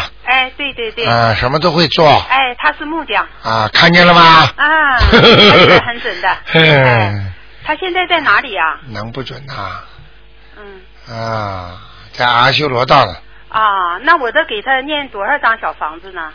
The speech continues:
Speaker 2: 想把他送到天上去啊？
Speaker 1: 对呀。
Speaker 2: 看看他有没有造化呢。
Speaker 1: 啊。
Speaker 2: 他现在在里面挺好的。
Speaker 1: 啊。
Speaker 2: 他在阿修罗道，呃，也挺好的。
Speaker 1: 啊。
Speaker 2: 是个小官儿。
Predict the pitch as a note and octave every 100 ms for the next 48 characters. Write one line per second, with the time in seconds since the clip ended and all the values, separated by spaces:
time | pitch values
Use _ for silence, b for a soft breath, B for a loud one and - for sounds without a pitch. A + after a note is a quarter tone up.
0 | - - - A2+ A2 B2 C#3+ C#3+ C#3 C#3+
1 | C#3 C#3 D#3+ D#3 C3+ A2+ F#2+ F2 - E4+
2 | D#4+ D4 C#4+ - D3+ D#3 D3+ D#3+ C3 C3+
3 | C#3 B2+ D3+ A2+ G#2 F#2 F2 - - -
4 | G3+ - E4+ - C3+ C#3 D#3 D3 D3 C3+
5 | A#2+ C#3+ - D3 C3 A2 F2+ F2+ E2+ -
6 | - A#3 B3 - - - C#3+ D#3 D#3 E3
7 | D#3 D#3+ D#3 C#3 B2 B B B - C3
8 | C3 B2+ - C#3 A#2 G2 G2 F#2 F#2 A3+
9 | G#3+ F#3 F3 D#3 D#3 B2 G2+ C#3+ C#3+ C3
10 | G2+